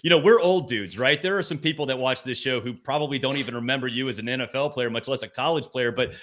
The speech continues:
you had a massive injury and it basically ended your N F L career. But, you know, how did,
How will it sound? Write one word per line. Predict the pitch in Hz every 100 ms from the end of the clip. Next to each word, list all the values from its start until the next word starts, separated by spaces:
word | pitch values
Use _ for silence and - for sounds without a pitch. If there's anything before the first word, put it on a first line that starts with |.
| - -
you | 139 214
had | 196 185 175 151 - _
a | 143
massive | 143 156 156 151 120
injury | 170 220 147 123 117 120 _ _ _
and | 147 151 151 151 147 139 120 - _ -
it | 147
basically | 185 214 208 156 156
ended | 160 160 131
your | 143
N | 151
F | 143 151
L | 143
career. | 139 123 113 165 202 139
But, | 190 - - _ -
you |
know, | 156
how | 143 185 226
did, | 226 160